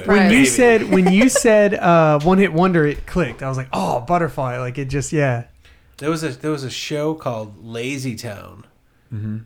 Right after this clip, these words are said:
Speaker 3: that my kids watched when they
Speaker 4: Yeah.
Speaker 3: were little. It was like a, not Nickelodeon, but it was like
Speaker 2: It was Nick Junior.
Speaker 4: It was a, it was
Speaker 3: Was
Speaker 4: like
Speaker 3: it?
Speaker 4: Disney
Speaker 2: Yeah,
Speaker 4: Junior
Speaker 2: yeah.
Speaker 4: or something.
Speaker 3: It was fucking creepy, right? There was, like,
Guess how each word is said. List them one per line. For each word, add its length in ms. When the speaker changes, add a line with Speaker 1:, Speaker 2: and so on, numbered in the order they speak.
Speaker 3:
that 160
my 100
kids 340
watched 320
when 80
they 60
Speaker 4:
Yeah. 120
Speaker 3:
were 40
little. 240
It 40
was 120
like 240
a, 240
not 220
Nickelodeon, 720
but 100
it 60
was 180
like 140
Speaker 2:
It 20
was 120
Nick 160
Junior. 300
Speaker 4:
It 40
was 140
a, 60
it 120
was 20
Speaker 3:
Was 200
Speaker 4:
like 80
Speaker 3:
it? 40
Speaker 4:
Disney 200
Speaker 2:
Yeah, 80
Speaker 4:
Junior 180
Speaker 2:
yeah. 80
Speaker 4:
or 80
something. 260
Speaker 3:
It 40
was 100
fucking 560
creepy, 480
right? 340
There 140
was, 160
like, 380